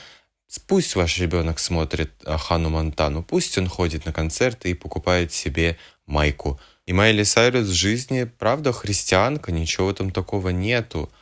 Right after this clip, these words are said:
Но в две тысячи восьмом году Майли Сайрус снялась в фотосессии Ани Лебовец,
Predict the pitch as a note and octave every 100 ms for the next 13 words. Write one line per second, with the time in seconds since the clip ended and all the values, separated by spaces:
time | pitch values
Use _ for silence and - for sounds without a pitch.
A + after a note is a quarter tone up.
0 | _ - D#2+ C#2+ - D#2 F2+ F2 A#2 D3
1 | - F#2 E2+ E2 - G#2+ B2 G#2+ F#2+ F2
2 | D2 D#2 F#2+ G#2+ G#2 - E2 - D#2 -
3 | E2 F2+ A#2+ - F2 F2 - F2+ G2+ -
4 | - - F#2 A#2+ A#2 A2+ F2+ D#2+ D2+ F2+
5 | - -